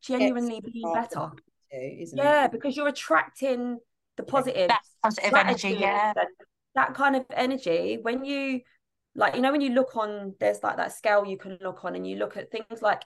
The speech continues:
Speaker 1: envy, hate, um, vengeance and all that stuff is really low vibe. When you look at things like positivity, love, gratitude is my favourite one.
Speaker 3: Mm-hmm.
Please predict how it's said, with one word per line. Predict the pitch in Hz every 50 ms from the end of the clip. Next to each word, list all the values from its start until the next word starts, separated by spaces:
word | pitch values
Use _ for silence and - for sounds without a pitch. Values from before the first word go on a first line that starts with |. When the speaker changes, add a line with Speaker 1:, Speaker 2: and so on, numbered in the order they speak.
| - -
Speaker 1:
envy, | 196 190 196 190 185 175 165 170 170 170 170 165 - - - -
hate, | 185 175 170 170 170 165 - _ _ _ _ _ _ _ _ -
um, | 170 165 165 165 165 165 160 165 165 170 170 - _ _ _ - _ _ _ _ _ _ _ _ _
vengeance | 151 208 196 185 196 196 - 185 165 160 - - -
and | 175 180
all | 185
that | 180 170 - -
stuff | - 160 147 135 135 -
is | 185 - 131 -
really | 180 196 202 196 196 190 185
low | 185 190 185 180 175
vibe. | 175 180 175 180 196 226 240 - - _ _ _ _ _
When | 214 214 226 254
you | 254 262 269
look | 247 247 247 -
at | 233 - 233 -
things | 220 208 202 202 190
like | 208 196 185 185 175 - - - _ _ _
positivity, | - 214 196 185 185 - _ - - 214 - 202 196 - - 190 180 180 180 175 - - - -
love, | 90 180 185 185 - - 90 90 - 165 - _ _ _ _ _ _ _
gratitude | - 196 202 - - 185 175 - - 170 160 156 160 156 156 151 160
is | 156 165
my | 165 160 156 -
favourite | 185 170 165 165 165 156 - 170
one. | 160 - - 170 170 -
Speaker 3:
Mm-hmm. | 170 165 160 160